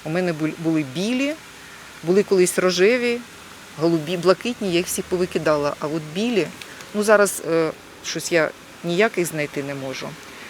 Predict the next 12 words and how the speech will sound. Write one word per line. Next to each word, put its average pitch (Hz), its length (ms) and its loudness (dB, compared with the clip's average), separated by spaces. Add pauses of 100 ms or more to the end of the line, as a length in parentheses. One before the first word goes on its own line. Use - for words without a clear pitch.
(260)
Це 254 320 2 (260)
хоста, 247 360 -2
яка 202 560 0 (1000)
виглядає 185 640 2
не 214 140 -2
дуже 175 360 -2
красиво, 254 720 -2 (2000)
але 185 420 4
в 226 80 -2
житті 196 440 -2
вона 175 440 -2
красива. 139 680 -2